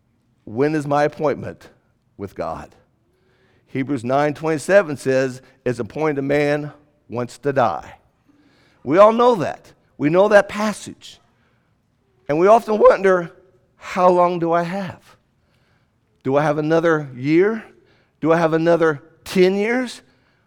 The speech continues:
What do I have?" And the Lord doesn't tell us that. What the Lord wants us to do is to follow him and be what he wants us to be. In the British Museum,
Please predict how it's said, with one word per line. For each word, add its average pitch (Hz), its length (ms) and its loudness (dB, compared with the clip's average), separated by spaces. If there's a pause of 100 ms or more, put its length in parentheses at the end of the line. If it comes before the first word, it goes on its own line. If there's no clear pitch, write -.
(280)
What 160 300 -2
do 160 160 -2
I 190 80 -2
have?" 196 560 -10 (560)
And 170 120 0
the 170 80 4
Lord 185 380 2
doesn't 165 300 0
tell 220 240 -6
us - 160 -10
that. 98 340 -16 (400)
What 185 260 4
the 185 100 0
Lord 202 260 2
wants 196 240 0
us 175 140 -8
to 180 120 0
do 175 420 4
is 156 220 -2
to 160 160 -4
follow 196 640 -2
him 98 380 -8 (440)
and 131 160 -2
be 175 160 -2
what 165 360 2
he 143 140 -10
wants 127 300 -8
us 107 80 -18
to 110 140 -14
be. 95 340 -10 (600)
In 247 100 0
the 254 60 -4
British 277 340 0
Museum, 165 640 2